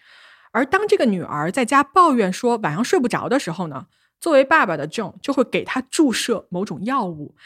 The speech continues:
还告诉她说啊，这种药物会帮助你的睡眠。而每一次被注射完这种药物之后呢，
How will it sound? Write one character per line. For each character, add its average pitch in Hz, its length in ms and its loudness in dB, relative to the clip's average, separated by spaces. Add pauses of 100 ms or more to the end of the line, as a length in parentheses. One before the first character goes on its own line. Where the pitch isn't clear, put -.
(120)
还 202 180 -4
告 277 160 4
诉 220 100 -2
她 226 140 -2
说 262 180 0
啊， 185 120 2
这 370 120 2
种 208 200 2
药 269 200 4
物 185 140 2
会 196 160 -2
帮 311 380 0
助 294 160 0
你 170 100 -2
的 123 140 -10
睡 269 300 -2
眠。 147 320 -10 (460)
而 285 140 2 (100)
每 226 140 4
一 135 220 -8
次 - 280 0
被 302 200 0
注 359 200 2
射 269 200 0
完 180 180 -2
这 285 100 -8
种 202 160 -2
药 269 140 0
物 190 140 -2
之 - 160 -4
后 269 180 2
呢， 175 200 -4